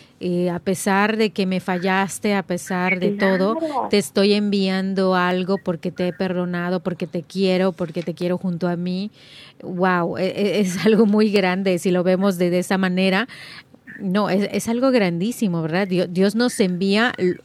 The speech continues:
Speaker 1: algo muy preciado, lo más preciado. Y tenemos que
Speaker 2: Claro.
Speaker 1: verlo de ese tamaño.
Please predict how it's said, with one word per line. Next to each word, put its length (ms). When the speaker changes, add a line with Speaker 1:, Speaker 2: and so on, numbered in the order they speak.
Speaker 1:
algo 320
muy 300
preciado, 580
lo 100
más 240
preciado. 720
Y 80
tenemos 400
que 120
Speaker 2:
Claro. 100
Speaker 1:
verlo 400
de 80
ese 180
tamaño. 600